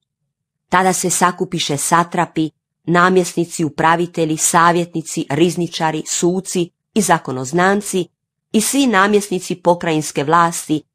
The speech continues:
na posvetu kipa što ga podiže kralj Nabukodonozor. I stadoše pred kip što podiže Nabukodonozor. Glasnik proglasi: "O narodi,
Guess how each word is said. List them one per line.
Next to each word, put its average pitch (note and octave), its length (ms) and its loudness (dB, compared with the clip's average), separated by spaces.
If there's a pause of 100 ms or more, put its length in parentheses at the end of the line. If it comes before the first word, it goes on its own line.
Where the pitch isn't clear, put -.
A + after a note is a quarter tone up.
(200)
na D#3+ 120 0
posvetu D#3 600 -2
kipa A3 520 -2 (280)
što - 240 -2
ga A3+ 120 2
podiže G3 580 2 (120)
kralj D#3 340 0 (100)
Nabukodonozor. C3+ 1000 -2 (880)
I G3+ 80 0
stadoše F#3 540 0
pred E3+ 320 -2
kip F3 320 -4 (120)
što - 280 -2
podiže E3+ 480 2 (100)
Nabukodonozor. C3 1080 -4 (760)
Glasnik F#3+ 640 0
proglasi: C#3 640 0 (1200)
"O G#3+ 160 6
narodi, F#3+ 680 2